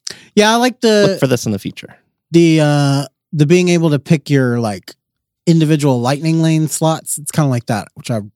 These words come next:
Speaker 1: I really like that.
Speaker 2: Mm-hmm.
Speaker 1: As someone who loves time.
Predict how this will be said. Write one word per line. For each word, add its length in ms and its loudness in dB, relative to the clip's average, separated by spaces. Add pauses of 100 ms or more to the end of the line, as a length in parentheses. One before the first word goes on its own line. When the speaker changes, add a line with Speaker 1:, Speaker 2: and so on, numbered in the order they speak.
Speaker 1:
I 60 -8
really 260 -8
like 240 -14
that. 140 -18 (180)
Speaker 2:
Mm-hmm. 340 -4 (1600)
Speaker 1:
As 200 0
someone 280 2
who 400 2 (120)
loves 400 -4
time. 460 -12